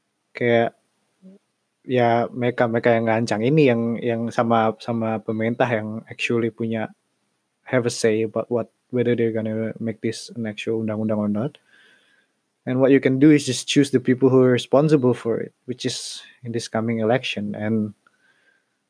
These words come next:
yeah, I think it's important for you to know the position and the visi misi dari setiap, uh, representatif atau caleg yang ada di dapil kalian.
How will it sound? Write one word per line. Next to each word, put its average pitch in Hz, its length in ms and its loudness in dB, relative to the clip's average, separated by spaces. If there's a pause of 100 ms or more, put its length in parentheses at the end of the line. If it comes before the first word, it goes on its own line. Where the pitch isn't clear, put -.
(200)
yeah, 175 240 4 (320)
I 135 80 -8
think 151 560 -2
it's 135 240 -4
important 139 400 2
for 139 80 4
you 131 160 4
to 131 240 2
know 131 400 2
the 156 80 0
position 139 640 -4
and 135 160 -2
the 131 480 0 (160)
visi 135 320 -4
misi 131 320 0
dari 127 480 4
setiap, 127 320 0 (1120)
uh, 127 720 -4 (320)
representatif 127 720 -2
atau 127 160 -2
caleg 120 320 0
yang 117 160 0
ada 120 160 -2
di 120 320 0
dapil 123 240 0
kalian. 117 480 -4